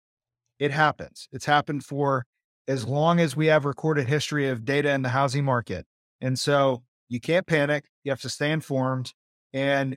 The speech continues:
you have to stay focused on what your goals are and your end results are. And if you're gonna be a homeowner and you're gonna make this investment in yourself, which, by the way, for a lot of people, their home is the number one way for them accumulating long-term wealth,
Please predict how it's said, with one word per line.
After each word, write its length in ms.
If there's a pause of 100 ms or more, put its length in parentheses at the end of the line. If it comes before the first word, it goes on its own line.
you 160
have 160
to 80
stay 260
focused 580
on 280
what 160
your 80
goals 320
are 100
and 100
your 160
end 140
results 380
are. 260 (340)
And 120
if 100
you're 80
gonna 160
be 120
a 40
homeowner 420
and 80
you're 100
gonna 140
make 200
this 180
investment 460
in 40
yourself, 440
which, 120
by 140
the 80
way, 160
for 180
a 60
lot 160
of 80
people, 480 (460)
their 220
home 600 (320)
is 280
the 260
number 340
one 240
way 220
for 120
them 280
accumulating 720
long-term 560
wealth, 340